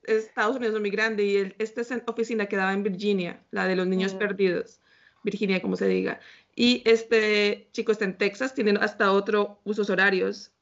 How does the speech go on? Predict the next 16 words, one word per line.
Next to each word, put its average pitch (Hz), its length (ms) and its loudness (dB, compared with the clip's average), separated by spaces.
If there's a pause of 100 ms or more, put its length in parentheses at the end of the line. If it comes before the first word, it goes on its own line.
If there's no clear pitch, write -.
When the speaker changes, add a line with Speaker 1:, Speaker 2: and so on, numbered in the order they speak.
Speaker 2:
Sí, 202 140 -4
Speaker 1:
Entonces, 190 60 -4 (300)
Speaker 2:
seguramente. 165 460 -10 (420)
Mm. 196 80 -10
Speaker 1:
entonces 202 200 0
no 208 140 0
creo 208 340 2
que 190 480 -6
esto, 202 300 -14 (120)
no, 190 260 -4 (140)
no, 196 160 0
no, 180 100 2
no, 170 160 -4
se 196 80 0
lo 190 40 2
inventó. 190 400 -2